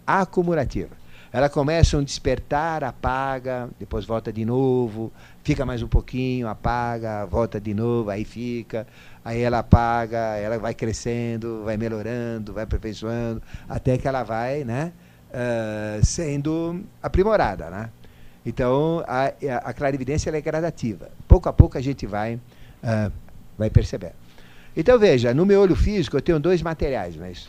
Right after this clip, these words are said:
por isso que eu só vejo dois estados de matéria. Quais são os estados de matéria que vocês veem? Sólido e líquido, né? Gasoso você não vê, você vê fumaça de ônibus, mas são aerodispersóides, é fu-, ali é, é carbono que você tá vendo, né?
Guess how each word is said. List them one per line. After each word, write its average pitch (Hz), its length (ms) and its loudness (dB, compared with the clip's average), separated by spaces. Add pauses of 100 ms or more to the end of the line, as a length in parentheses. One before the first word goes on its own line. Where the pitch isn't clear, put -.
(260)
por 143 80 -4
isso 147 80 -4
que 175 80 -4
eu 156 40 -2
só 147 140 2
vejo 139 260 0
dois 131 220 2
estados 120 400 -4
de 123 60 -4
matéria. 107 420 -4
Quais 147 180 -2
são 160 120 0
os 135 60 0
estados 107 380 -2
de 107 60 -6
matéria 104 320 -4
que - 140 -14
vocês 92 160 -6
veem? 85 180 -10 (220)
Sólido 131 340 -4
e - 20 -6
líquido, 185 340 -6
né? 85 100 -14 (680)
Gasoso 131 420 2
você 240 120 0
não 339 100 0
vê, 165 180 0
você - 140 -2
vê 120 140 -4
fumaça 120 400 -4
de 101 120 -4
ônibus, 135 440 -2 (340)
mas 117 160 0
são 135 100 2
aerodispersóides, 131 1000 0
é 101 80 -4
fu-, - 160 -10
ali 104 240 -4
é, 98 500 -4
é - 40 -12
carbono 113 540 2
que - 60 -12
você 101 100 -10
tá 90 160 -10
vendo, 90 220 -12
né? 90 140 -14